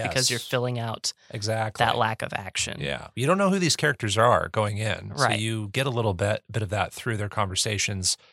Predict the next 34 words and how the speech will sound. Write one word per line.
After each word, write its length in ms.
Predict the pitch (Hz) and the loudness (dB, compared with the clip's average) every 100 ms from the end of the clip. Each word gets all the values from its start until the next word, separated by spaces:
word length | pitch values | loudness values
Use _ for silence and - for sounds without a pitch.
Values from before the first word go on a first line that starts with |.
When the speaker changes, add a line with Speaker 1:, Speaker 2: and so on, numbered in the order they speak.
| _ | _
Speaker 2:
just 240 | - 165 - | 2 4 6
in 60 | 185 | 4
that 160 | 151 | 4
ten 240 | - 147 147 | 2 2 2
minutes 360 | 120 - - | 2 2 0
before 400 | - 113 - 113 | -2 -4 0 0
the 80 | 107 | 2
cop 260 | - 117 - | 2 2 2
arrives. 420 | 82 - - - | -4 -4 -4 -2
Speaker 1:
Mm-hmm. 280 | 131 123 113 | -2 -4 -6
Speaker 2:
So, 240 | 113 - - _ _ _ - | -8 -12 -14 _ _ _ -16
yeah. 520 | - 143 135 135 131 | 2 6 8 10 8
Speaker 1:
Um, 200 | 123 127 - _ _ _ _ _ | 4 0 -8 _ _ _ _ _
I 100 | 147 | 4
find 460 | 151 180 190 190 185 - - | 6 8 8 6 2 -2 2
that 160 | 156 156 | 6 8
it 200 | 151 98 | 8 6
was 200 | 147 - | 2 2
pretty 240 | 233 233 | 0 2
fun 460 | - 190 202 214 202 | 6 8 8 4 2
to 200 | - 151 | 2 2
figure 280 | - 160 156 | 0 0 4
out 180 | 143 139 | 4 4
the 80 | 131 | 0
logic 500 | 127 131 135 143 - - | 2 2 2 0 -2 -2
of 260 | 135 127 | 2 2
a 40 | 123 | 0
lot 220 | 123 123 | 0 0
of 100 | 123 | -2
the 80 | - - | -4 0
elements 540 | 131 135 131 135 - - | 2 2 2 2 2 2
at 220 | 127 - _ | 0 0 _
play 400 | - 147 151 156 | -6 2 2 2
here. 420 | 165 160 156 151 | 2 4 4 4